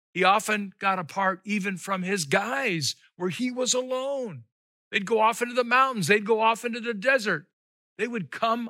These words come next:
apart. I've heard it said that if you don't come apart, you're gonna come apart. So Jesus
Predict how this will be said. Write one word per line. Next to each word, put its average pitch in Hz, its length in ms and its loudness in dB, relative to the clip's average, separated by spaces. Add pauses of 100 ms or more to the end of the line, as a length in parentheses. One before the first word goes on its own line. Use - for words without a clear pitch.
(160)
apart. 196 540 -10 (720)
I've 214 160 2
heard 302 160 2
it 262 100 -2
said 269 360 4
that 240 100 6
if 160 120 -2
you 185 120 0
don't 247 420 4
come 302 240 2
apart, 190 460 4 (440)
you're 254 120 -4
gonna 285 200 4
come 320 220 6
apart. 170 400 0 (800)
So 214 120 0
Jesus 285 640 2